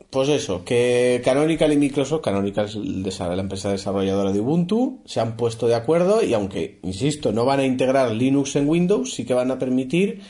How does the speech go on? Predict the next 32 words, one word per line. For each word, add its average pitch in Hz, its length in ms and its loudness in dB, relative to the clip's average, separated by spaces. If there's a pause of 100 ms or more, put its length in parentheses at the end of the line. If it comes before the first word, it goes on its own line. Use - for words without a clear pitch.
(200)
que 143 160 4
Ubuntu 185 640 2
se 147 120 0
ejecute 147 540 -2
sobre 151 640 0
las 113 340 0
librerías 107 560 0
de 107 100 0
Windows 95 380 -4
diez, 127 320 -4 (380)
pudiendo 123 640 2
los 110 220 0
desarrolladores 95 1000 -2
Linux 135 480 -2 (240)
utilizar 90 800 -6
Ubuntu 101 540 -4
en, - 340 -8 (160)
en 95 180 -6
Windows - 260 -12
diez. - 200 -16 (800)
Eso. - 200 -18 (340)
Y 107 120 -4
luego 104 260 0
se 110 140 -6
integra 95 320 -2
el 104 80 -2
Bash - 320 -4
Shell 98 220 -2
ese 98 180 -8
que 127 80 -4
he - 20 -2
dicho, - 240 -6